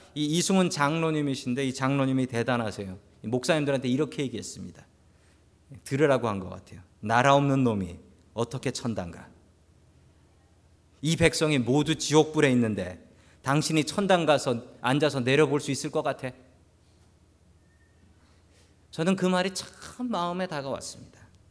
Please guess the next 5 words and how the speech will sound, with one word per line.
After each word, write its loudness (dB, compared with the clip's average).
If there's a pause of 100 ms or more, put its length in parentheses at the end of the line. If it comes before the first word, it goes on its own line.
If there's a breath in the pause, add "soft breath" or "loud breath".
"나라 4
없는 0
놈이 -4
어떻게 -10
천당가?" -16